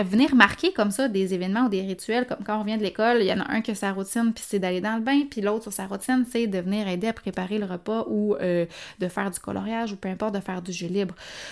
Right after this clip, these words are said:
Donc ça, ça peut être hyper utile d'avoir cet outil-là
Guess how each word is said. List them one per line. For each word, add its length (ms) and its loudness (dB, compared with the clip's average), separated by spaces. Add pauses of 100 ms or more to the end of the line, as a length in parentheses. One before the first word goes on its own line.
(120)
Donc 340 -2
ça, 240 2
ça 140 0
peut 140 0
être 260 2
hyper 320 2 (100)
utile 600 2
d'avoir 360 2
cet 160 -2
outil-là 480 0